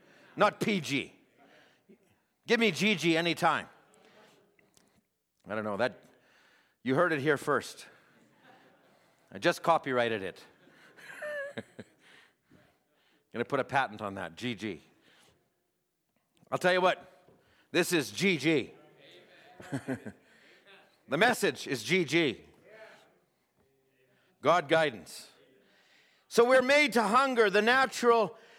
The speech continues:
you know, Brother Branham would take the message thirst and he would say, "You have a need in your body, it's brought to you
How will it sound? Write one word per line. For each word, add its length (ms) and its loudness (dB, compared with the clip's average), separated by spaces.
you 120 0
know, 180 4
Brother 300 2
Branham 240 4
would 100 2
take 240 0
the 80 2
message 360 0
thirst 420 4
and 80 0
he 60 2
would 140 2
say, 320 2
"You 160 2
have 200 6
a 60 4
need 300 4
in 140 4
your 120 6
body, 440 6
it's 280 0
brought 380 4
to 100 -2
you 360 2